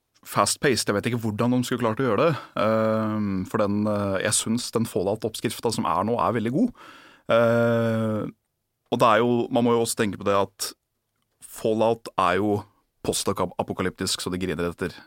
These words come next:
Eh, det skal føles litt øde, det skal føles litt dødt, det skal liksom være litt håpløst. Eh,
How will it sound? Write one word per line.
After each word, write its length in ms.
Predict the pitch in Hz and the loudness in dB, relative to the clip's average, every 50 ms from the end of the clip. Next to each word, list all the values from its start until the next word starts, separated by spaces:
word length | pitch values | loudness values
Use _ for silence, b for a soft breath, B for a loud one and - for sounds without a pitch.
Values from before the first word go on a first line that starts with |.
| _ - - | _ -6 -2
Eh, 480 | - 95 95 95 92 90 87 87 87 - b b b b b b b b b b _ - | 0 0 0 0 0 0 -2 -2 -4 -6 b b b b b b b b b b _ -6
det 120 | 98 107 | -4 -2
skal 500 | 104 - - - - - 101 110 131 139 | -2 -2 -4 -2 0 0 2 2 2 0
føles 520 | 135 - - 123 107 92 87 98 117 - - | -2 0 0 0 2 2 0 0 -2 -2 -2
litt 140 | 104 101 - - - | -4 -6 -4 -2 0
øde, 380 | 117 101 92 82 82 - 113 | 2 2 2 0 0 -2 -4
det 100 | 110 110 - | -4 -4 -4
skal 180 | - 110 104 | -2 -4 -4
føles 420 | - - - 117 101 101 113 - - | -4 -2 -4 -2 -2 -2 -4 -4 -4
litt 160 | 107 - 98 | -6 -8 -6
dødt, 480 | 101 101 98 - _ _ - - - - - - - | -4 -4 -4 -4 _ _ -16 -14 -12 -12 -12 -10 -10
det 80 | 120 | -8
skal 200 | - - 120 117 | -6 -6 -6 -6
liksom 200 | 107 - - 107 95 | -6 -6 -6 -4 -4
være 200 | 92 90 92 95 | -2 -4 -4 -6
litt 100 | - - - | -6 -4 -2
håpløst. 680 | 110 98 92 - - 101 104 98 - - - - - B B B B B B B B | -2 -2 -2 -2 -2 -2 -2 0 -2 -6 -10 -12 -18 B B B B B B B B
Eh, 380 | - 92 92 92 92 92 92 | -4 -2 0 0 0 0 -2